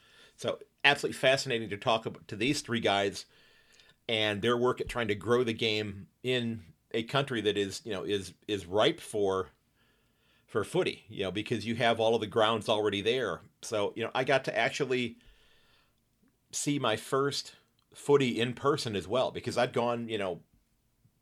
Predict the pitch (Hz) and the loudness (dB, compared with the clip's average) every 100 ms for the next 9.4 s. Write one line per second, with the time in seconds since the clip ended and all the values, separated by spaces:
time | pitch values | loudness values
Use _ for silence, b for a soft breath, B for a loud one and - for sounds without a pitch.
0 | _ 95 120 120 - 117 101 113 113 95 | _ -4 0 0 0 -6 -4 -2 0 0
1 | - - 117 117 117 120 101 110 107 95 | 0 0 0 0 -2 -4 -4 -6 -6 -4
2 | 120 135 101 104 107 98 104 110 117 117 | -4 -2 -2 -2 -2 0 0 2 0 0
3 | 107 107 101 - 107 90 113 110 110 110 | -2 -2 -4 -6 -6 -4 -2 -2 -4 -6
4 | 110 123 135 78 _ B B B 101 107 | -2 -2 -4 -10 _ B B B -4 0
5 | 104 107 - 104 - 131 127 117 107 98 | 0 -2 -6 -8 -6 -4 0 0 -2 -2
6 | 113 107 107 80 101 101 95 120 127 117 | 0 0 -2 -2 -2 -2 -2 -4 -2 -2
7 | 107 - 117 110 110 - 101 101 107 101 | -2 -2 -4 -2 -6 -6 -6 0 0 0
8 | 107 104 101 110 120 101 98 - 107 98 | 0 0 0 0 2 0 -2 -4 -6 -4
9 | 113 135 92 | -2 -2 -2